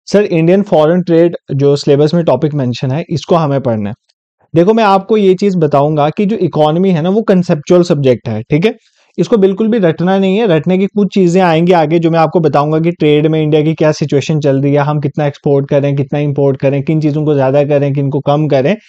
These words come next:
ये सब चीज़ें थोड़ी फैक्चुअल रखने वाली हैं। But कॉन्सेप्ट जो है उससे पहले, उन चीज़ों तक पहुंचने से पहले आपको कॉन्सेप्ट समझना is important। तो बिल्कुल भी मतलब यहाँ पर ना ये टॉपिक ऐसा है कि नज़र हटी दुर्घटना घटी, तो कंसंट्रेशन थोड़ी भी मिस होगी तो छूट जाएगा।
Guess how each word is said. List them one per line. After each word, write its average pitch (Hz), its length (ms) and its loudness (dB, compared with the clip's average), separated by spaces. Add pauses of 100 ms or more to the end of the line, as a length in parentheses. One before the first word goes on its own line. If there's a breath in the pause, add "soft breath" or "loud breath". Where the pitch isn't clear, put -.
(300 soft breath)
ये 196 200 4
सब 233 200 -4
चीज़ें 196 300 0
थोड़ी 196 200 0
फैक्चुअल 180 380 0
रखने 135 260 0
वाली 110 280 0
हैं। 107 80 -6 (420)
But 196 220 -2
कॉन्सेप्ट 202 600 -2
जो 220 180 2
है 208 220 0
उससे 208 260 0
पहले, 160 400 0
उन 175 220 0
चीज़ों 196 280 0
तक 208 80 0
पहुंचने 175 400 0
से 196 80 -2
पहले 180 180 2
आपको 180 180 0
कॉन्सेप्ट 170 380 0
समझना 147 320 0
is 160 100 2
important। 123 460 -2 (560)
तो 262 300 0 (120)
बिल्कुल 220 400 2
भी 254 100 0
मतलब 226 260 0
यहाँ 170 300 0
पर 214 140 -2
ना 247 100 0
ये 214 160 4
टॉपिक 220 300 0
ऐसा 208 200 0
है 220 40 0
कि 233 100 0
नज़र 175 340 2
हटी 196 280 0
दुर्घटना 143 540 2
घटी, 117 300 -2 (280)
तो 175 60 -2
कंसंट्रेशन 214 600 2
थोड़ी 185 300 2
भी 233 100 2
मिस 220 240 2
होगी 226 220 2
तो 254 100 -2
छूट 151 280 -2
जाएगा। 113 320 -2